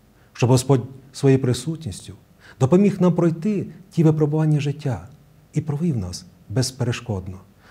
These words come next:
до тої пристані, яка сповнена радістю, яка сповнена успіхом, яка увінчана присутністю Бога у житті людини. Нехай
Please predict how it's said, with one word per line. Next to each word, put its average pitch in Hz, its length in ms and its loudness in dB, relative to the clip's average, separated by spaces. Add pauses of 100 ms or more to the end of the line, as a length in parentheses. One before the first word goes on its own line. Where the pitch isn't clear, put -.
(180)
до 135 260 6
тої 202 240 -2
пристані, 123 580 -6 (340)
яка - 160 0
сповнена 113 520 0 (320)
радістю, 120 560 -6 (440)
яка 160 200 6
сповнена 175 540 2 (180)
успіхом, 185 580 -6 (400)
яка 127 240 2
увінчана 143 580 0
присутністю 165 680 -4
Бога 127 300 -2 (340)
у 113 60 -6
житті 101 280 -6
людини. 90 440 -10 (500)
Нехай 127 380 -4